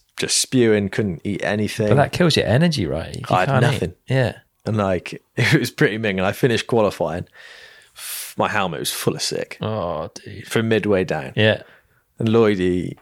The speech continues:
Speaker 1: fair play, he was jet washing my helmet.
Speaker 2: <laughs>
Speaker 1: I had sick all over my bars after. It was, yeah, it was
Speaker 2: Oh.
Speaker 1: minging.
Speaker 2: Where did you qualify at that one?
Speaker 1: I think I qualified eighth. Yeah.
Speaker 2: Mad.
Speaker 1: Yeah, it was insane. And then race day, I was like,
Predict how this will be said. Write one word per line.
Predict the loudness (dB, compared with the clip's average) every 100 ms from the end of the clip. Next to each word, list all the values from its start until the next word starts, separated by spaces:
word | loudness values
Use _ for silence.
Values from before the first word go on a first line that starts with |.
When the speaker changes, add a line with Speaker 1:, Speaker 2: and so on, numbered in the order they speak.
| _ _
Speaker 1:
fair | -2 0
play, | 0 -4 -6 -10 _ _
he | -6
was | -4 -4
jet | 0 0 2
washing | -2 -2 -2
my | -2
helmet. | -2 -2 0 0 -2 -6 -12
Speaker 2:
<laughs> | -4
Speaker 1:
I | -2
had | 0
sick | -2 0 0 0
all | 0
over | 0 -2
my | -4 -6 -4
bars | 0 2 2 0 0
after. | 0 0 0 0
It | 0
was, | -4 -4
yeah, | -2 0
it |
was | 2 2
Speaker 2:
Oh. | 4
Speaker 1:
minging. | 4 2 0 -4 -8 -14 -20 -20 -4
Speaker 2:
Where | 2 2
did | 2
you | -6
qualify | -4 -2 0 0
at | 0
that | -4
one? | -6 -8 -10 _ -6
Speaker 1:
I |
think | -6 -6
I | 2
qualified | 2 4 2
eighth. | 4 2 -2 -18 -20 _ _ _ _ _ _ _ _ _ _
Yeah. | -4 -2 -4 -8 _ -8
Speaker 2:
Mad. | -2 0 0 -4 -8 _ _ -4
Speaker 1:
Yeah, | 2 2
it | 2
was | 0 -2
insane. | -6 -2 0 2 0
And | 0
then | 0 2 -2 2
race | 4 4
day, | 2 0
I |
was | 0 0
like, | -2 -2